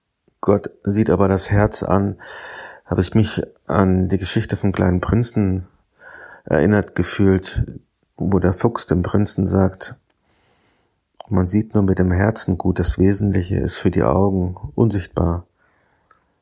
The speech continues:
Gott mag keine Heuchelei. Er möchte keine Rituale, sondern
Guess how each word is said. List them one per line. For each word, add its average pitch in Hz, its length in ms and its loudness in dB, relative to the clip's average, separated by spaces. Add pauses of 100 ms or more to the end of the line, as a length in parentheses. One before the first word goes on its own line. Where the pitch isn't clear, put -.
(460)
Gott - 420 -2 (140)
mag 104 400 0
keine 92 300 0
Heuchelei. 92 680 0 (1120)
Er 92 80 0
möchte 92 560 2 (560)
keine 95 380 0
Rituale, 95 560 2
sondern 92 500 0